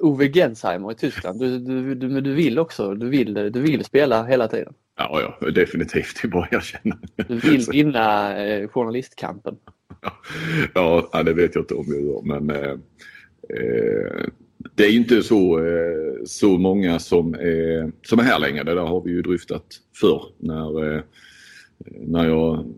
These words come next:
Speaker 2: började i det här yrket så, så var det ju både Hallandsposten och, alltså då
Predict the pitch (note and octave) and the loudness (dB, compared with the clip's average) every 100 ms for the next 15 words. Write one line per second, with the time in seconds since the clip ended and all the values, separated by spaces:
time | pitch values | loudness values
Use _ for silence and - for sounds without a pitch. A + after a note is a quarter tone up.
0 | - E2+ D#2 - _ G#2 G2 F#2+ E2 F2 | -12 -8 -8 -10 _ 4 6 4 4 2
1 | - E2+ - - - - - D2 D2+ _ | 2 -4 -6 -8 -10 -10 -10 -10 -10 _
2 | _ - E2 E2+ E2+ E2 F2 F2 E2+ - | _ -10 0 2 2 2 2 2 0 -2
3 | _ _ _ _ _ _ _ - F2 D#2+ | _ _ _ _ _ _ _ -8 -2 0
4 | D#2 - D#2+ D2+ - C#2+ D2+ D#2+ D#2 D#2+ | 0 -4 -8 -10 -8 -8 -4 -4 -4 -4
5 | _ _ _ _ _ E2+ F#2 E2+ | _ _ _ _ _ -4 2 6